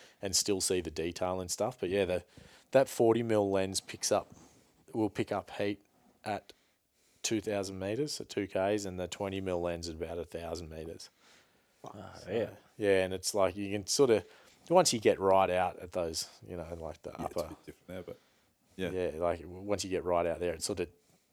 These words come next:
Speaker 1: you don't see the detail, obviously. When you s-, zoom right in, you, you gotta think, like, it's,
Speaker 3: Yeah.
Speaker 1: it's not like an optical zoom like a rifle scope. It's a digital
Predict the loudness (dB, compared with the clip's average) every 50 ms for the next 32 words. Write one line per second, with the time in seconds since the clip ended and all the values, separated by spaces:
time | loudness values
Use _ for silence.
0 | _ _ _ _ _ _ _ _ -6 -2 4 6 6 6 6 2 0 2 2 2
1 | 0 0 -2 -6 -12 -12 -10 -8 -8 -6 -6 -6 -6 -6 -6 -8 -12 -8 -6 -4
2 | -4 -2 0 0 0 0 0 -2 -2 -2 -4 -4 -4 -6 -8 -10 -8 -4 0 2
3 | 2 2 2 2 0 0 0 -2 -4 -4 -6 -6 -6 -8 -10 -10 -8 -6 -6 -6
4 | -6 -8 -8 -10 -10 -10 -14 -20 -20 _ -20 -20 -16 -12 -12 -12 -12 _ _ -14
5 | -12 -12 -12 -12 -10 -8 -6 -4 -4 -4 -4 -6 -2 -4 -4 -4 -4 -8 -8 -6
6 | -6 -6 -6 -6 -6 -6 -6 -4 -4 -6 -4 -4 -2 0 0 0 0 -2 -6 -12
7 | -12 -10 -6 -6 -6 -6 -6 -10 -16 -16 -16 -12 -12 -12 -10 -8 -8 -8 -8 -8
8 | -10